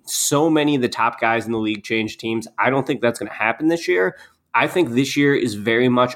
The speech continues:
a holding pattern season, uh, because then in twenty-one, you're gonna get back on the right schedule in terms of when the season starts and ends. Uh, you're gonna have a massive free agent class, of course, headlined by Giannis. And I think that, you know, the league probably will return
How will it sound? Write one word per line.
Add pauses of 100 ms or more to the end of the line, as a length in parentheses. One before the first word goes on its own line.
a
holding
pattern
season, (320)
uh,
because
then
in
twenty-one, (280)
you're
gonna
get
back
on
the
right
schedule
in
terms
of
when
the
season
starts
and
ends. (340)
Uh,
you're
gonna
have
a
massive
free
agent
class,
of
course,
headlined
by
Giannis. (300)
And
I
think
that,
you
know,
the
league
probably
will
return